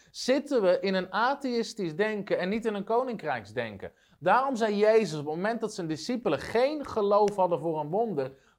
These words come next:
"Pas op voor het zuurdeeg van Herodes." Pas op voor het atheïstische denken,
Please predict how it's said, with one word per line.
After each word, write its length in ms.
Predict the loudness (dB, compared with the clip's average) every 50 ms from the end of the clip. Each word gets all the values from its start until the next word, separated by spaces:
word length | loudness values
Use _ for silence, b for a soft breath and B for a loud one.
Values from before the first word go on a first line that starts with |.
| B _
"Pas 340 | _ 4 4 4 0 -4 2
op 280 | 4 4 6 6 2 -2 -4
voor 160 | -4 0 0
het 140 | 0 -2 -2
zuurdeeg 800 | -10 -10 -4 0 2 2 2 2 4 4 4 4 4 4 0 0
van 180 | 0 0 0
Herodes." 640 | 0 0 0 2 2 2 2 2 2 0 -4 -8 -14 b b b b b
Pas 280 | _ 4 4 4 2 2
op 300 | 6 6 6 6 4 0
voor 160 | 0 2 2
het 160 | 2 0 -2 -4
atheïstische 1300 | -2 0 0 2 0 0 -2 0 0 2 2 4 2 0 0 -2 -6 -4 -6 -6 -4 -4 -4 -4 -4 0
denken, 580 | 0 0 0 0 -4 -6 -4 -2 -2 -2 -2